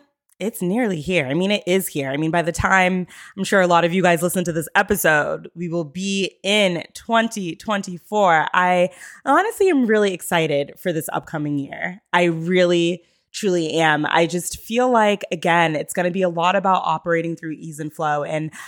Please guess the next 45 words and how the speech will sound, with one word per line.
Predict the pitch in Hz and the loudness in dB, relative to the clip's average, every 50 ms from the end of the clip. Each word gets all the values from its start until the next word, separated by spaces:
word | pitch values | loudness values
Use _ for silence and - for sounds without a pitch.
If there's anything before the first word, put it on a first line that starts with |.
| - _ | -10 _
think | - 226 233 277 | -2 2 4 4
I'll | 262 240 | 4 4
do | 190 214 190 190 | 6 6 6 6
a | |
whole | 180 - - 180 175 165 165 - | 4 4 4 4 6 6 4 4
episode | - 160 - 175 160 - - 165 151 147 147 147 147 147 - - | 2 0 0 0 -2 0 2 2 4 4 4 4 2 2 0 -2
around, | 170 156 156 151 147 147 147 147 147 147 | 0 2 2 4 4 4 2 0 -2 -4
you | 151 156 | -4 -4
know, | 151 151 147 | -4 -4 -4
just | 139 156 - - | -6 -10 -8 -4
goals | - 160 156 156 143 | -2 -2 0 0 -2
and | 160 151 | -2 -2
intentions | 151 151 - - 165 156 156 - - 156 147 147 147 139 - | -2 -2 -2 -2 -2 -4 -6 -8 -8 -8 -6 -6 -8 -8 -8
for | - - 160 151 147 147 147 151 143 - - - - _ - | -6 -2 -2 0 0 0 0 -2 -2 -4 -10 -20 -20 _ -8
twenty | - - 185 170 165 | -2 0 2 2 2
twenty-four | - - 185 165 160 151 - - 175 160 156 151 151 147 147 143 - - | 2 0 0 0 0 0 0 0 2 4 4 6 4 4 4 2 0 -2
and, | 160 156 151 151 147 147 143 147 147 147 | -2 0 0 2 2 2 0 0 -2 -2
you | 147 156 | -2 -2
know, | 156 147 147 | 0 0 0
what | 147 139 147 160 151 147 - - | -2 0 2 2 2 2 2 2
I'm, | 156 151 151 151 151 147 147 147 147 151 147 - - - - _ | 2 2 2 2 2 0 0 -2 -2 -4 -6 -8 -16 -20 -8 _
what | 185 180 | 2 2
I'm | 175 175 170 | 4 4 4
really | 170 165 165 165 | 4 4 4 2
trying | 156 - 170 156 | 2 0 0 -2
to | 151 147 | -2 -2
focus | - 160 156 - 165 - 160 | -2 -2 -2 -2 -2 -2 0
on | 151 147 143 143 143 151 | 0 2 2 2 0 0
in | 147 - - 156 151 156 | -2 -2 -2 -2 0 0
January | 147 - 156 156 160 156 151 147 147 147 | 0 0 2 2 4 4 4 4 2 2
to | 143 - - | 0 -4 -4
kind | - 156 151 | -4 -4 -4
of | 147 - | -4 -4
set | - - 151 - | -2 -2 0 0
my | 160 151 | 0 0
year | 151 151 151 151 | 0 2 2 2
up | 147 - - | 2 0 0
for | - 165 156 | -2 -2 -2
success. | - - 160 - - - 156 143 139 151 156 - | -2 -4 -6 -6 0 2 2 4 4 2 0 -2
That's | - 151 - - | -2 -4 0 0
definitely | 156 151 - 165 160 156 | -2 -2 0 -2 -2 -2
an | 151 | -2
episode | 147 - 165 - - 151 147 | -4 -4 -6 -4 -2 -2 0
I | 147 151 | 0 -2
wanna, | 151 151 143 147 143 147 147 147 | -2 -2 -2 -2 0 -2 -2 -4